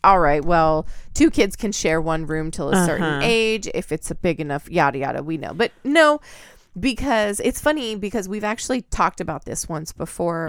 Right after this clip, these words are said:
Speaker 1: um,
Speaker 2: Mm-hmm.
Speaker 1: at my house because I have what I feel sort of bad for, my, my studio,
Speaker 2: Yeah.
Speaker 1: um, that's full of boxes still <laughs> is
Speaker 2: Well, organized
Speaker 1: is,
Speaker 2: boxes,
Speaker 1: yeah, exactly.
Speaker 2: somewhat.
Speaker 1: Yeah.
Speaker 2: <laughs>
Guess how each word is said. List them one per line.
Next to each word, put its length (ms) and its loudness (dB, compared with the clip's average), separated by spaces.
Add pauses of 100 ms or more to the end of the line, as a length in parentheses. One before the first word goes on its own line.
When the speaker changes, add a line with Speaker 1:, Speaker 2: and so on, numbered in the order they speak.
Speaker 1:
um, 0 - (140)
Speaker 2:
Mm-hmm. 80 -4
Speaker 1:
at 160 -2
my 180 0
house 380 -2
because 400 -6
I 180 0
have 420 -4 (300)
what 340 -6
I 120 -4
feel 340 -8 (340)
sort 240 2
of 60 -2
bad 240 0
for, 240 0
my, 320 -2 (240)
my 80 0
studio, 840 10
Speaker 2:
Yeah. 380 -2 (240)
Speaker 1:
um, 460 4
that's 400 2
full 240 8
of 80 6
boxes 340 4
still 260 -6 (260)
<laughs> 260 -6
is 640 6
Speaker 2:
Well, 180 4
organized 340 2
Speaker 1:
is, 220 4
Speaker 2:
boxes, 220 2
Speaker 1:
yeah, 180 6
exactly. 300 -4
Speaker 2:
somewhat. 360 -2
Speaker 1:
Yeah. 240 2
Speaker 2:
<laughs> 120 2